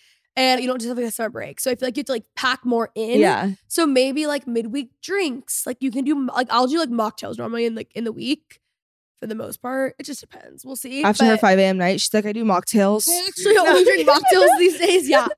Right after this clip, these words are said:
Speaker 1: It just depends on what you have on your vision board. But do something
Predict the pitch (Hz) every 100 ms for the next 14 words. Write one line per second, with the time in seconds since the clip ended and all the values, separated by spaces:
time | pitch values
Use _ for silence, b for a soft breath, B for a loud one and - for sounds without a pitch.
0 | - 294 294 349 269 311 349 349 269 269
1 | 262 - 240 233 226 233 240 214 240 226
2 | 220 226 262 277 302 320 226 247 277 359
3 | 427 - 262 277 330 320